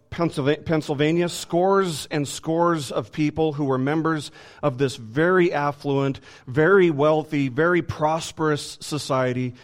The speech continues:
met their death as a result of heavy rain and a dam that hadn't been maintained properly for far too long.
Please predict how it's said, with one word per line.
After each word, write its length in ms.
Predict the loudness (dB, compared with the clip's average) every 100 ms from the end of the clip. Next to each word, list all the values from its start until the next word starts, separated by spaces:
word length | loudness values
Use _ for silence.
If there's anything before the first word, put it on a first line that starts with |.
| -10
met 260 | -2 0 2
their 140 | 0
death 540 | 2 0 0 -4 -18 _ _ _ _ _ 0
as 180 | 0 2
a 40 |
result 520 | 0 2 4 4 2
of 280 | 2 2 2
heavy 320 | 0 2 2
rain 540 | 2 2 2 0 -4 -10 _ _ -4
and 360 | 0 2 0 -2 -4
a 60 |
dam 440 | 0 0 2 0 -4
that 140 | -4
hadn't 340 | -4 -4 -4
been 320 | -4 -2 -2 -4
maintained 600 | -4 -4 -4 -6 -6 -6
properly 560 | -4 -4 -4 -6 -8 -8
for 440 | -8 -8 -6 -8
far 280 | -8 -10 -10
too 220 | -10 -12
long. 340 | -10 -12 -16